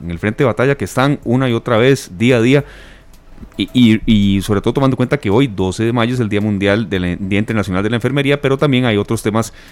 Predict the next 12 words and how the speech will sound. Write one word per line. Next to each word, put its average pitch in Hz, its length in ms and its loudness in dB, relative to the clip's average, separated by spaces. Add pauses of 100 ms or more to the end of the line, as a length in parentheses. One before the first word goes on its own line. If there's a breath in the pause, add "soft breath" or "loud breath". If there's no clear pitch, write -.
(180 loud breath)
ya 110 280 4
muy 117 200 4
específicos 117 540 -2
que 110 80 -6
nos 95 120 -4
señalaron, 98 340 0
como 104 160 -4
la 95 80 -4
capacitación, 107 840 0 (280 loud breath)
eh, 92 280 -4
que, 92 300 -2
bueno, 98 360 -2